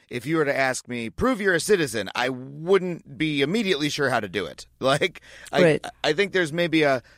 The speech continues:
Speaker 1: a hospital on Long Island I could call. I would call my mom, and I would be like, "D-, do we have a birth certificate? Where, where, where is that?" You know, I, I, I, so it's hard en-, it would be hard enough for me, especially if I was, you know, held in the detention center. But yeah, if you're the, that's, that,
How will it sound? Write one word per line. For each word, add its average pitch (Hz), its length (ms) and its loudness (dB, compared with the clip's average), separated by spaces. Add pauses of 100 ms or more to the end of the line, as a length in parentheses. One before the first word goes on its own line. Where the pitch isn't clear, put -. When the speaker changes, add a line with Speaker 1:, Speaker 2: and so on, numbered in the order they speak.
Speaker 1:
a - 80 -2
hospital 160 500 0
on 151 200 2
Long 147 180 0
Island 143 260 0
I 139 80 2
could 127 180 -8
call. 139 420 2
I 139 180 0
would 165 100 2
call 214 140 4
my 165 140 4
mom, 127 340 0
and 107 80 -2
I 107 80 -2
would 117 120 -4
be 131 140 -2
like, 117 380 -2 (480)
"D-, - 220 -20
do - 160 -2
we 196 80 6
have 202 100 4
a 151 60 4
birth 208 280 4
certificate? 196 640 0
Where, 175 160 2
where, 190 320 2
where 196 300 2
is 190 180 2
that?" 180 500 2
You 151 140 -4
know, 147 240 0
I, 127 220 -2
I, 135 220 -2 (180)
I, 127 260 -4 (240)
so 185 80 0
it's 202 140 2
hard 240 180 4
en-, 208 160 0
it - 40 -2
would 175 100 -2
be 185 60 0
hard 220 200 4
enough 196 160 -2
for 143 140 -6
me, 175 400 -2
especially 135 400 -4
if 127 100 -6
I 120 120 0
was, 113 220 -6
you 113 120 -10
know, 107 100 -6
held 107 160 -6
in 110 60 -10
the 107 40 -10
detention 120 420 -10
center. 95 220 -10 (300)
But 147 140 -6
yeah, 240 240 4
if 139 100 -6
you're 185 180 2
the, 165 460 -2 (360)
that's, 160 240 -4
that, 135 200 -6